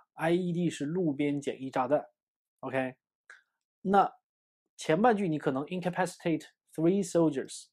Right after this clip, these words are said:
这个你不了解是什么意思，没关系，你看后半句，“killed another one”。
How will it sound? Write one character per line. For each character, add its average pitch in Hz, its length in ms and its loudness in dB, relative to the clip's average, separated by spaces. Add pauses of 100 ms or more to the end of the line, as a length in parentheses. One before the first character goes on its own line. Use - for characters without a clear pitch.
(540)
这 233 140 2
个 196 220 6
你 147 200 -4 (300)
不 - 80 0
了 139 180 2
解 135 240 -2 (200)
是 - 160 -12
什 127 100 -10
么 127 80 -8
意 131 100 -4
思， - 180 -14
没 151 100 -6
关 170 160 2
系， 160 80 -2
你 139 60 -2
看 170 140 -2
后 170 140 -4
半 139 160 -2
句， 127 260 -10
“killed 175 320 2
another 147 220 0
one”。 120 220 -2